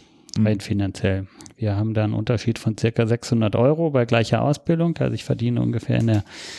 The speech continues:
Speaker 2: Krankenpflege sechshundert Euro mehr als in der, in der Altenpflege.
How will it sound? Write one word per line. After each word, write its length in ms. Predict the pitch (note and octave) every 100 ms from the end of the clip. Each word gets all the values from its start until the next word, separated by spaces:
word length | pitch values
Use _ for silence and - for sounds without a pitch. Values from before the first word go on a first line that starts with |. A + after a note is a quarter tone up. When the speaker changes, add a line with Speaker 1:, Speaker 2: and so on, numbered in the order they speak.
| - -
Speaker 2:
Krankenpflege 760 | - B2+ A#2+ B2+ - A#2+ A#2 G#2+
sechshundert 540 | A#2+ - B2 A#2 A2
Euro 360 | A2 A2+ A2+ - - - - _ -
mehr 220 | B2 A#2+
als 220 | A#2 -
in 160 | A#2+ A#2
der, 300 | A2 A2 G#2 _ - - - _ _
in 160 | A#2+
der 160 | A2 G2+
Altenpflege. 680 | G#2+ - A2+ - G#2+ G#2